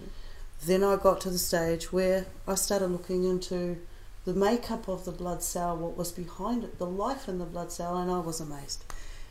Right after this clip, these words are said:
And after seeing that, I realised there was so much more to us when it comes to medical professionals and stuff. I, I see them now, from where I come from,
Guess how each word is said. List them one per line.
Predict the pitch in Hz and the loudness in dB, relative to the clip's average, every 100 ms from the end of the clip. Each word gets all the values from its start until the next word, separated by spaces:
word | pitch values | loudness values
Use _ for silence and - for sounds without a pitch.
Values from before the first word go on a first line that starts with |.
| - | -2
And | 170 180 | 4 4
after | 185 180 180 | 4 2 -2
seeing | - 196 190 175 | 0 2 2 2
that, | 170 202 185 | 4 4 4
I | 180 | 2
realised | 185 180 180 175 180 | 0 0 0 -2 -2
there | 175 | -2
was | 170 - | 0 0
so | 202 202 | 0 0
much | 202 - - | 0 -2 -4
more | 196 214 202 | -2 -2 -2
to | - - 233 180 | -4 0 0 0
us | 156 233 - - - - - - - - | -2 -4 -4 -4 -8 -12 -12 -12 -14 0
when | 196 202 | 4 4
it | 196 | 2
comes | - 226 240 - 247 | 2 4 6 4 4
to | 233 214 - - - - | 4 2 -2 -10 -10 -6
medical | 170 180 208 233 240 233 | 2 6 8 6 2 -2
professionals | 226 214 - 214 208 - 185 185 180 185 | 0 -2 2 4 4 4 4 6 6 4
and | 180 | 2
stuff. | - 170 170 165 | 2 0 -2 -2
I, | 170 175 175 170 | 0 2 2 0
I | 170 180 | 2 4
see | 180 - 214 214 | 4 2 2 0
them | 202 185 180 175 | 0 0 2 2
now, | 180 170 160 185 240 - - - - - - - | 2 2 2 -2 -4 -8 -12 -12 -12 -12 -12 -12
from | - 220 220 | 0 2 4
where | 208 196 | 6 4
I | 185 | 4
come | 185 165 156 | 0 -4 -4
from, | - 160 170 | -4 -2 -4